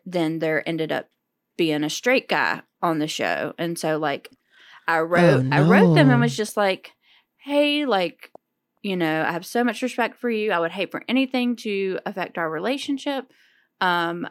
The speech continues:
Speaker 1: I was just thinking that it was more of this, and I'm feeling a little weird about promoting these as pride shows." And then, you know,
Speaker 2: Yeah.
Speaker 1: um, just like, "Oh."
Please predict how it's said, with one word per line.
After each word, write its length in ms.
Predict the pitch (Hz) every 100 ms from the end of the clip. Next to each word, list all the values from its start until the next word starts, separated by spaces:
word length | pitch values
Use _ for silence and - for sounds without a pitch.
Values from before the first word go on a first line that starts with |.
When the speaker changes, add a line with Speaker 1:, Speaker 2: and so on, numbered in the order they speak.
| -
Speaker 1:
I 140 | 175 175
was 220 | 185 185
just 200 | 214 -
thinking 340 | 190 185 175 175
that 120 | 160
it 80 | 160
was 160 | 170 175
more 240 | 170 156
of 120 | 147
this, 360 | 196 240 240 -
and 100 | 180
I'm 120 | 156
feeling 260 | 165 165 165
a 80 | 165
little 200 | 156 156
weird 260 | 170 196
about 240 | 190 170 -
promoting 400 | 170 170 - 170
these 340 | 156 160 - -
as 200 | 170 151
pride 380 | - - 247 240
shows." 460 | - 233 220 214 196
And 180 | 165 156
then, 240 | 127 - - _ _ _ _ _ _ _
you 160 | 185
know, 100 | 151
Speaker 2:
Yeah. 320 | 320 302 160 202 _
Speaker 1:
um, 600 | 190 170 160 143 139 190 _ _ _ _ _ _ _
just 200 | 196 -
like, 120 | 185 -
"Oh." 580 | 254 269 262 208 175 185